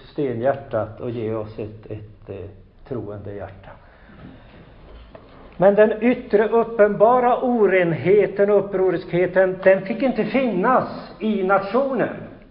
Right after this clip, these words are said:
Den måste utrensas. Det under gamla förbundets tid kunde ogräs och vete inte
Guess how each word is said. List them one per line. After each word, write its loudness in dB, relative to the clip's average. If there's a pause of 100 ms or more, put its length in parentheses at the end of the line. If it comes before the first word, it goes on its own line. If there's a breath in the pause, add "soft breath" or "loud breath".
(480 soft breath)
Den 2
måste -2
utrensas. -2 (540 loud breath)
Det 2 (180)
under 0
gamla 2
förbundets -2
tid -2 (160)
kunde 4
ogräs 2
och 2
vete 0
inte -2